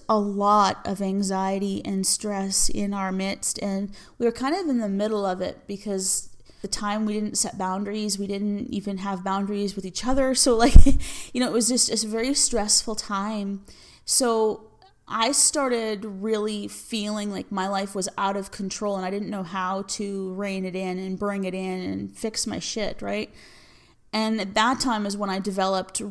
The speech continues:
a lot of obsessive compulsive behaviors. Like, things had to be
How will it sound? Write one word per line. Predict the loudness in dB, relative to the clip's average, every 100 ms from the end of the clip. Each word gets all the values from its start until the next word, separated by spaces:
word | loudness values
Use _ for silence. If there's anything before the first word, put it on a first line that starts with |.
| -10 -8 -2
a |
lot | 0 2 2
of | 0 -2
obsessive | -2 -2 0 -2 -4
compulsive | -8 -6 -6 -4 -4 -4 -8 -10
behaviors. | 10 10 10 4 -8 -8 -6
Like, | -8 -10 -14 -20 -20 -20 -8
things | -2 0 0
had | 0 0 -2 -4
to | -8
be | -6 -6 -6 -8 -10